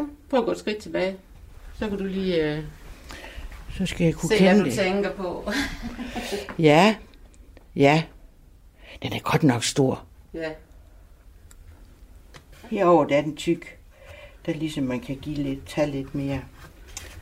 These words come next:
Speaker 2: Ej, nu har jeg ødelagt det, var.
Speaker 1: Jamen, det kan vi rette op igen.
Speaker 2: Kan vi?
Speaker 1: Ja, ja.
Speaker 2: Jeg har ikke drømt om, det var så svært. Det er rigtig svært, det her. Og jeg, jeg,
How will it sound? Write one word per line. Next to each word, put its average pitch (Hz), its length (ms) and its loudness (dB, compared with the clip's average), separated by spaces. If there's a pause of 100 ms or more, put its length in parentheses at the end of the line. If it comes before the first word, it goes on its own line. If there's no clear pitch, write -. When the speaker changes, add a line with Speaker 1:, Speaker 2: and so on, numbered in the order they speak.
(600)
Speaker 2:
Ej, 123 340 -4 (300)
nu - 100 -12
har - 160 -8
jeg - 140 -4
ødelagt 113 380 -4
det, - 80 -8
var. 127 200 -8 (960)
Speaker 1:
Jamen, 127 160 0
det 156 100 2
kan 127 100 -6
vi 104 40 0
rette - 260 -6
op - 120 -12
igen. 120 260 -12 (260)
Speaker 2:
Kan 151 120 -4
vi? 143 140 -6 (200)
Speaker 1:
Ja, 143 80 -2
ja. 143 100 -6 (1600)
Speaker 2:
Jeg 156 80 0
har 185 40 4
ikke 180 120 0
drømt 220 280 8
om, 220 140 8
det 180 120 4
var 180 120 4
så 185 160 -2
svært. 165 360 4 (320)
Det 170 120 0
er 147 100 -4
rigtig 240 340 2
svært, 240 360 4
det 202 120 4
her. 196 260 2 (720)
Og 160 220 8
jeg, 156 220 4
jeg, 156 160 6